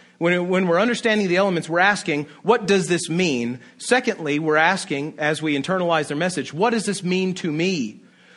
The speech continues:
Who am I in relation to the point of this parable? Am I receptive to Christ's kingdom? Am I truly a follower of Jesus?"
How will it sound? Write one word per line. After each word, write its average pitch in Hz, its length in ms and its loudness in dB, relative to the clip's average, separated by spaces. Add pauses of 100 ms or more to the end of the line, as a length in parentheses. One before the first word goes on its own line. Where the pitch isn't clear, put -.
(100)
Who 247 180 2
am 220 180 2
I 190 360 4
in 151 200 0
relation 151 580 0
to 165 180 -4
the 139 180 -2 (240)
point 185 320 -2
of 151 200 -8
this 147 140 -8
parable? 151 540 -4 (640)
Am 180 140 2
I 208 80 4
receptive 214 680 0
to 202 160 -2
Christ's 170 360 -2
kingdom? 139 520 -4 (220)
Am 180 140 2
I 185 80 4
truly 247 400 2
a 190 40 2
follower 220 520 2
of 180 80 -4
Jesus?" 214 640 -4